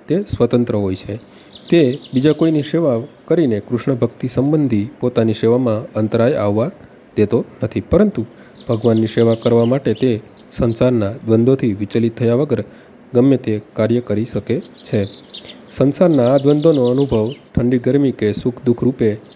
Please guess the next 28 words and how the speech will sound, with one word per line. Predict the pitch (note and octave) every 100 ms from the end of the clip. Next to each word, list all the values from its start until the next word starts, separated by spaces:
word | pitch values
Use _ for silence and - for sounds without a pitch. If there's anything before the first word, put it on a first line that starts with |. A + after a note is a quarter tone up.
| -
થાય | - A2 G2
છે. | F#2+ G2+ - - - -
કૃષ્ણ | - A2+ B2
ભક્તિપરાયણ | G#2+ G#2+ - A#2 B2 C3+ B2+ G2+ A2+ - - - - -
મનુષ્ય | B2+ D3+ - G#2+ A#2 -
આવા | A#2+ B2
દ્વંદ્વોથી | B2 A#2+ A#2+ A2+ D3 -
પર | - A#2+
હોય | G#2+ G2+
છે, | - G2+ A2+ - - - - -
કારણ | A#2+ A2
કે | G2+ A2
કૃષ્ણના | A2+ A2+ D#3+ C3+ A2
સંતોષ | A#2 A#2 C3 -
માટે | C#3 D3+ A#2 G#2
તે | - C3+ G#2+ - - - - -
ગમે | B2 C3
તેવું | C3 A#2+ B2 - - - -
કામ | C3+ C3 A2+ - -
કરવા | A#2 A#2 F3
અચકાતો | - - - A2 C3 - A2
નથી. | A2 G#2+ G2+ G2+ - - -
તેથી | B2 A#2 -
સફળતા | A2 B2+ - F#3
કે | B2 G#2 - -
નિષ્ફળતા | A2+ - A#2+ G#2+ G2+ F#2+
બંને | A#2 A#2+ B2
માટે | G#2+ G#2